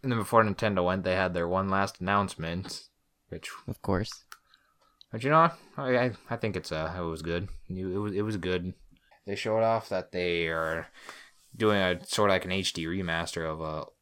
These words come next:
Speaker 1: Legend of Zelda: Link's Awakening, and it looks like it's staying pretty faithful to its original.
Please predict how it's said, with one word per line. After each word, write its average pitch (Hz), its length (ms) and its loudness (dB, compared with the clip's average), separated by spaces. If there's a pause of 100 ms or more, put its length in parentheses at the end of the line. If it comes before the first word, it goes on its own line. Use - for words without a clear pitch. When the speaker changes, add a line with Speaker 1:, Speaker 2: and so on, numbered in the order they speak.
(180)
Speaker 1:
Legend 98 360 0
of 92 60 -2
Zelda: 95 300 2
Link's 92 260 0
Awakening, 85 600 -4 (1800)
and - 100 -4
it - 180 -4
looks 117 220 -2
like 120 100 4
it's 104 120 -2
staying 101 380 -2
pretty 110 200 2
faithful 107 460 2
to 92 160 -2
its 90 180 -2
original. 92 400 -2